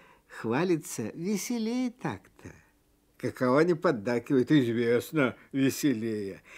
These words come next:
А кошка Мурёнка свернулась клубочком у печки и звонко мурлычет: «Правильно говоришь, правильно».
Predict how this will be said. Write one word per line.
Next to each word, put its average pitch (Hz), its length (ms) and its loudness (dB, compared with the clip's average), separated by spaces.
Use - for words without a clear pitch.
А 143 120 -2
кошка 190 600 0
Мурёнка 139 500 2
свернулась 139 600 2
клубочком 135 600 -2
у 123 140 -2
печки 113 420 -4
и 123 60 0
звонко 139 500 -4
мурлычет: 127 600 -4
«Правильно 120 1300 -4
говоришь, 262 540 -8
правильно». 175 1700 -10